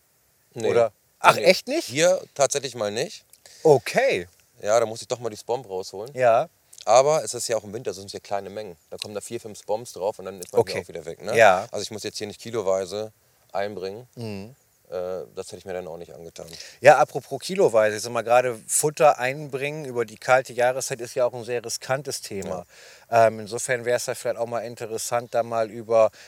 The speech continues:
Speaker 2: zeitliche Intervalle zu sprechen, über Mengen zu sprechen. Wir hatten gerade kurz angesprochen, so der erste Drop,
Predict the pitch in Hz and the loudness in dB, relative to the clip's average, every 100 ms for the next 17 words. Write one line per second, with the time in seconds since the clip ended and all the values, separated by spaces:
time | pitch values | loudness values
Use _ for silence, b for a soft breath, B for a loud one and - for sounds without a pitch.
0 | B - - 131 - 123 131 123 123 123 | B -2 4 4 2 -6 -6 -4 6 8
1 | 104 120 143 139 - 117 - 107 110 - | 8 8 6 0 -4 -6 0 2 2 0
2 | 107 104 113 113 120 143 139 113 - 101 | -14 2 2 2 -2 -2 -4 -6 -6 -6
3 | - 104 104 104 101 101 113 - 104 117 | 2 2 2 -4 -6 -2 0 -2 2 4
4 | 113 - 117 - 117 131 123 - 117 113 | 4 -2 -6 -4 -6 -6 -6 0 2 2
5 | 104 104 110 - 120 117 - 107 - 123 | -2 -2 0 2 2 0 -4 -10 2 6
6 | 131 | 6